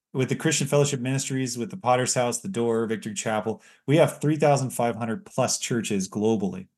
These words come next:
So if you're in Salmon Arm, please come and visit us. We're a, we're a new church or a baby plant. We come out of the Chilliwack Church, and we want to touch the world for God.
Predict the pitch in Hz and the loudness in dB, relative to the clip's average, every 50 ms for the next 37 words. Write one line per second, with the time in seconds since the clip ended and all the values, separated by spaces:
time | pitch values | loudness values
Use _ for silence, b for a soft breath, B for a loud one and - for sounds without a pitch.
0 | _ _ _ - - - 107 95 120 135 156 165 170 170 - - - 180 208 233 | _ _ _ -8 -4 -4 0 2 4 6 6 6 6 6 6 8 8 8 10 10
1 | 208 143 110 101 95 101 101 95 - - 160 175 120 98 95 - - 131 135 123 | 8 6 6 4 2 2 0 -2 -2 2 2 2 2 2 -2 -4 -4 -4 -4 -4
2 | 104 113 123 120 120 101 92 95 - 113 104 98 95 95 - - 113 101 95 92 | -4 -4 -4 -4 -4 -4 -6 -6 -6 -4 -2 -2 -2 -2 -4 -4 -4 -2 0 0
3 | 95 113 131 135 135 - - - - 151 147 143 143 - - - _ _ _ _ | 2 2 2 0 0 -2 -6 0 2 4 4 4 2 -2 -8 -10 _ _ _ _
4 | _ _ _ _ _ - - 107 107 95 98 123 135 139 143 139 143 - 147 147 | _ _ _ _ _ -8 -6 -4 -4 0 2 4 6 6 6 4 4 4 4 6
5 | 143 147 147 143 - - _ _ _ _ _ _ _ _ _ _ _ _ _ - | 6 6 4 2 -2 -8 _ _ _ _ _ _ _ _ _ _ _ _ _ -6
6 | 120 98 - 131 127 135 135 131 127 110 104 95 - - 139 135 135 143 143 139 | -6 -4 -2 0 2 2 2 2 2 0 -2 -2 2 2 2 4 6 4 4 4
7 | 143 - - - 143 147 143 143 - - - _ _ _ _ _ _ _ _ _ | 2 -2 -2 0 0 0 0 -2 -6 -12 -16 _ _ _ _ _ _ _ _ _
8 | _ _ _ _ _ _ _ _ _ _ _ _ _ _ _ _ _ _ _ _ | _ _ _ _ _ _ _ _ _ _ _ _ _ _ _ _ _ _ _ _
9 | _ _ - 135 143 135 127 120 117 113 104 - _ _ _ _ _ _ - 131 | _ _ -4 0 0 2 2 0 -2 -2 -6 -10 _ _ _ _ _ _ -2 2
10 | 139 139 147 139 139 123 - - 147 143 143 - - 139 123 127 127 120 120 - | 4 6 6 4 4 2 0 2 0 2 0 0 -4 -4 -4 -4 -6 -6 -6 -8
11 | 117 98 98 101 98 98 95 95 | -8 -4 -2 -2 -2 -2 -4 -6